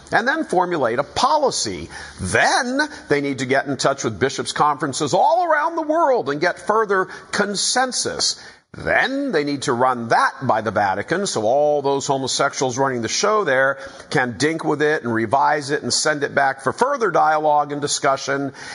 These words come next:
and round and round we go. If you are a Church of Nice Catholic or one of the establishment class who have bishops over to your house for cocktails and polite discussions about your golf handicap, do you really think these men aren't bound for hell? Really?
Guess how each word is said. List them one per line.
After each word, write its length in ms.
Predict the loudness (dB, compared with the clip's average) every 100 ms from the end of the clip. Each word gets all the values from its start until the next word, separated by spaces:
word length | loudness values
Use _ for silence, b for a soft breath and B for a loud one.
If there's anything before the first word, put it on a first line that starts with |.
| B
and 160 | 0
round 560 | 4 4 2 0 -2 -2
and 120 | 0
round 460 | 2 4 2 0 -2
we 160 | 0
go. 440 | 2 0 -2 -6 -12 -20 _ _ _ _ B B B -4
If 160 | -2
you 140 | 2 2
are 200 | 2 0
a 60 |
Church 300 | 0 0 0
of 140 | -2 0
Nice 260 | 0 0
Catholic 500 | 0 2 2 0 0
or 60 | 2
one 160 | 2
of 140 | 0 -2
the 100 | -2
establishment 720 | 0 2 2 2 -2 -4 -4
class 420 | 0 2 2 0
who 100 | 0
have 200 | 0 0
bishops 380 | 0 0 -2 0
over 220 | 0 2
to 60 | 2
your 140 | 2
house 340 | 4 2 2 -2
for 280 | 0 0 0 B B
cocktails 720 | 2 2 0 0 2 2 0
and 100 | -2
polite 360 | 0 2 2 0
discussions 580 | -2 0 0 0 -4 0
about 300 | 0 0 -2
your 80 |
golf 340 | 0 2 2 0
handicap, 680 | -4 -4 -4 0 2 0 -2 B B B B B 0
do 80 |
you 80 | 2
really 220 | 4 2
think 240 | 0 -2 0
these 200 | -2 2
men 200 | 2 4
aren't 260 | 2 2
bound 320 | 2 2 2 0
for 160 | 0
hell? 600 | 2 2 2 -2 -8 -16 -2
Really? 460 | 2 4 2 0